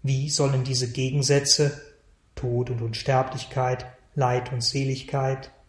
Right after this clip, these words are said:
Falschheit und Wahrheit, Dunkelheit und ewiges Licht, das Böse und das wahrhaftig Gute, tatsächlich ineinander übergehen,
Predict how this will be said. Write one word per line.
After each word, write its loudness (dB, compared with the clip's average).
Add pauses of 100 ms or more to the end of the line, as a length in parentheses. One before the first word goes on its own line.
(140)
Falschheit 0
und -4
Wahrheit, 0 (360)
Dunkelheit 2
und -4
ewiges 0
Licht, -2 (500)
das -6
Böse 0
und -4
das -2
wahrhaftig -2
Gute, -2 (560)
tatsächlich 0
ineinander -2
übergehen, -4